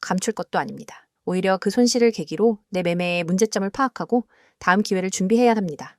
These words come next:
제가 도와드릴게요. 계좌가 왜 망가졌는지, 어디서부터 잘못됐는지, 앞으로 어떤 전략을 써야 하는지 모든 걸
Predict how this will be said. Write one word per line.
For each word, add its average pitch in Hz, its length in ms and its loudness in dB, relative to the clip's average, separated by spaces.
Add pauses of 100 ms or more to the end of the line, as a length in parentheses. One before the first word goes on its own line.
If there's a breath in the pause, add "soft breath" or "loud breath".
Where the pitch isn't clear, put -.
(120)
제가 190 200 -4
도와드릴게요. 175 640 -4 (160)
계좌가 214 340 2
왜 226 120 8
망가졌는지, 220 760 2 (280)
어디서부터 196 500 0
잘못됐는지, 156 840 -6 (120)
앞으로 175 440 2
어떤 175 280 -2
전략을 160 360 -4
써야 233 200 2
하는지 160 400 -6 (160)
모든 175 400 -2
걸 240 220 2